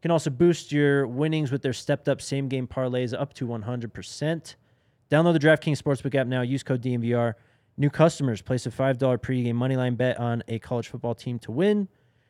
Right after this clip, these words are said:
and get one hundred and fifty dollars if your team does. That's code D N V R, only at DraftKings Sportsbook. Minimum age and eligibility restrictions apply.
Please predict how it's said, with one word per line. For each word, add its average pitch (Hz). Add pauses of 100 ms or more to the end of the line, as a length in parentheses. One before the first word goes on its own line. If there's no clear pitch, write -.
(160)
and 135
get 139
one 151
hundred 175
and 151
fifty 156
dollars 143
if -
your 139
team 120
does. 120
That's 117
code 123
D 120
N 117
V 107
R, 110
only 120
at 107
DraftKings 113
Sportsbook. 110
Minimum 131
age 113
and 104
eligibility 104
restrictions 101
apply. 123